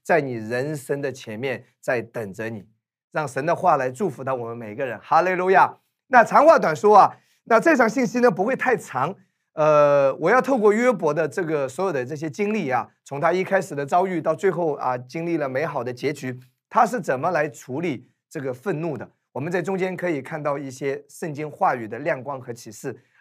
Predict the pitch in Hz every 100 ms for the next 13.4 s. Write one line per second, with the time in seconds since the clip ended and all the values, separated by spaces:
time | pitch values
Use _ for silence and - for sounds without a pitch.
0 | - 170 165 165 170 147 147 156 135 139
1 | 156 156 147 170 151 123 135 123 127 135
2 | 147 139 127 135 151 143 131 156 170 135
3 | - _ - 170 170 165 143 135 143 -
4 | 147 143 160 202 170 226 196 160 262 208
5 | 185 185 123 - _ _ 131 120 151 135
6 | 151 151 151 _ _ _ - 135 127 143
7 | 160 165 175 143 151 151 151 151 180 139
8 | 123 127 151 127 147 135 135 110 208 196
9 | - _ - 143 131 139 139 117 110 113
10 | - 127 120 - 120 104 143 123 110 160
11 | 156 156 127 - _ _ - 123 - 131
12 | 165 160 160 120 _ _ - 269 269 247
13 | 233 233 135